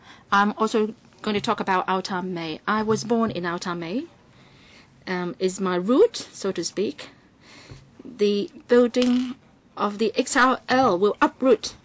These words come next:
me and my home.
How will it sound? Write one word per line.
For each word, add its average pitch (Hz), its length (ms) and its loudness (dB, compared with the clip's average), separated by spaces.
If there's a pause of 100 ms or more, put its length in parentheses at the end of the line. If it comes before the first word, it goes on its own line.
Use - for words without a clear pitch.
(680)
me 202 360 -2 (800)
and 196 140 0
my 185 140 2
home. 185 300 -6